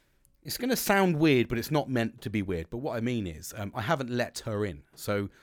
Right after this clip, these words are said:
uh, what do you mean by that, James? Try and explain yourself to me. Well, what I mean by is let someone in, as in, in, in trust them. And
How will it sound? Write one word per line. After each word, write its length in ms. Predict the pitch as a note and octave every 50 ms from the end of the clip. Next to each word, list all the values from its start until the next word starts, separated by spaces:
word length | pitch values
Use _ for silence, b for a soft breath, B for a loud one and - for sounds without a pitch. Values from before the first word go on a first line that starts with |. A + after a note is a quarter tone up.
| b b b b b -
uh, 140 | A2 G2+
what 140 | A2+ D3 E3+
do 40 | D#3
you 80 | D3+ D#3+
mean 140 | E3+ E3
by 80 | C#3 C3
that, 140 | A2 G2 G2
James? 320 | - G2+ F2 D#2 C#2+ -
Try 160 | - - C3
and 40 | B2
explain 380 | A2 - - - D3+ D3 D3 B2
yourself 320 | G2 - - G2 E2+ -
to 120 | - - E2+
me. 200 | - - F#2+ F2
Well, 240 | A2 C3 C3+ A#2+ b b b b b b b b b b b b _ _ _ _ _ _ _ _ _ _ _ _
what 160 | - D3+ E3+ E3+
I 40 |
mean 180 | E3 E3 E3 D3+
by 160 | A#2+ A2 G#2+
is 100 | G#2+ F#2
let 160 | C3 C#3 -
someone 260 | - - D3 B2+ B2 C3+
in, 140 | C3 A#2
as 160 | G#2+ G2+ - A2+
in, 180 | G2+ G2+ G2
in, 400 | - - A#2 - - A#2 A2 G#2+ -
in 140 | C3 B2 A#2
trust 420 | - - - D3 B2+ - - -
them. 220 | A2 F#2+ F2 E2 -
And 360 | - G2+ G2+ G#2 G#2 G2 -